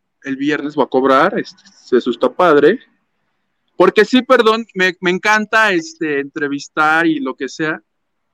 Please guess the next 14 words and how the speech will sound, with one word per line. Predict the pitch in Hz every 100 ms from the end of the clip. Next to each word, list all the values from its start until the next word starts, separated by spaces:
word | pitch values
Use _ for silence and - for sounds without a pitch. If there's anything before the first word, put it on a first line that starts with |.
| _ _ _ -
¿Por | 160
a | 185
poco | 226 254
no | 240
lo | 240
más | 220 226
padre | 233 233
de |
una | 220 214
chamba | - 208
es | 208
que | 196
te | 165
paguen? | 160 180 165 151